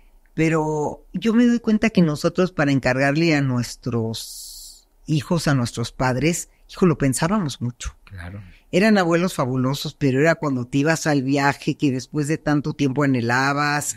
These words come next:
Speaker 2: Así es.
Speaker 1: cuando se casaba tu
Speaker 2: Sí.
Speaker 1: hermano en el extranjero y entonces se los
Speaker 2: Claro,
Speaker 1: encargabas
Speaker 2: y,
Speaker 1: a
Speaker 2: y,
Speaker 1: tus
Speaker 2: y aún en el viaje con una añoranza y una
Speaker 1: Sí.
Speaker 2: preocupación, ¿no?
Speaker 1: Yo
Speaker 2: De
Speaker 1: me acuerdo que me llevaba mi álbum, iba bien,
Speaker 2: Ujú.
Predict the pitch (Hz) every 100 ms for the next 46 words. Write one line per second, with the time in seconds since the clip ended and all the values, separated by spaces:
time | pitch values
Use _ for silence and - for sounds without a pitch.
0 | - - - - - 151 147 131 147 151
1 | 143 151 156 113 151 139 143 147 147 147
2 | 135 123 - 127 113 - 139 139 151 147
3 | 139 131 123 135 127 143 123 - 156 -
4 | 123 123 131 127 131 120 113 117 117 117
5 | 110 107 151 196 180 139 120 131 151 143
6 | 185 131 131 139 156 147 127 123 127 151
7 | 147 147 139 143 147 151 - - - 131
8 | 135 151 127 123 123 - 110 135 139 127
9 | 143 147 165 185 185 175 180 175 156 147
10 | 156 165 170 170 156 160 165 170 170 165
11 | 160 160 156 156 135